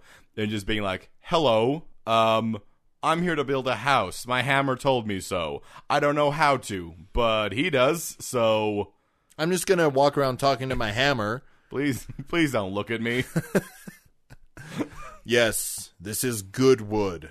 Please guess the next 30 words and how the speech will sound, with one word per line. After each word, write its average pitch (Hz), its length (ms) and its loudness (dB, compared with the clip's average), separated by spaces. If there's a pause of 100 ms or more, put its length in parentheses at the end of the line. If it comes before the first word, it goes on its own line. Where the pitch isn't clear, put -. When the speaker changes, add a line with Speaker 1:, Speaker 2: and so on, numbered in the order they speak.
(100)
Speaker 2:
It - 140 -6
comes 131 260 -2
from 135 140 -4
the 123 120 2
heart 131 200 4
of 120 60 0
a 123 60 -2
strong 131 640 2
oak." 120 460 -2 (1300)
Speaker 1:
Okay. 92 200 -4
Speaker 2:
Uh, 120 200 4
I'll 131 120 2
take 170 260 -2
some 135 180 -4
of 120 100 -4
those 120 220 -2
two 123 160 -6
by 107 200 -2
fours. 107 500 -4 (1900)
Speaker 1:
Call 143 420 8
it 120 180 0
oak. 123 640 0 (540)
<laughs> - 500 -20
Speaker 2:
I'll 110 560 -6
take 127 220 -2
some 131 180 -4
of 131 120 -4
those 131 180 -2
planks 127 460 -6
of 143 120 -4